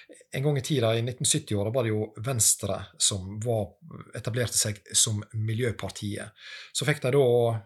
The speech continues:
i andre halvdel av nitten åtti-åra, eh, konkurranse fra S V, som ville være det, på en måte, det grønne partiet. Eh, og, og de, ja, kiva med hverandre om å, den statusen i, i gjennom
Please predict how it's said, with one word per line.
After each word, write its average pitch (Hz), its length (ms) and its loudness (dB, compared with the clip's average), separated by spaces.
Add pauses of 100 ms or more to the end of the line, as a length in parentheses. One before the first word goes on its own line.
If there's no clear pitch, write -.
(140)
i 117 340 -2 (140)
andre 135 300 0
halvdel 110 640 -2
av 107 340 -4
nitten 117 320 -6
åtti-åra, 117 520 2 (240)
eh, 110 840 -4 (100)
konkurranse 156 400 0
fra 120 200 -2
S - 280 8
V, 107 120 0 (320)
som 120 180 2
ville 117 200 2
være 117 280 0
det, 104 160 0
på - 100 -10
en 107 40 -2
måte, 104 340 -4
det 110 140 -2
grønne 117 400 0
partiet. 104 480 -4 (280)
Eh, 104 260 -6
og, 110 300 -8 (320)
og 117 60 -4
de, 123 380 2 (720)
ja, 92 200 -8
kiva 160 280 2
med 160 160 4
hverandre 117 320 2
om 113 100 0
å, 110 240 -2
den 123 140 -2
statusen 104 720 2
i, 104 420 -4 (640)
i 113 560 0
gjennom 120 400 2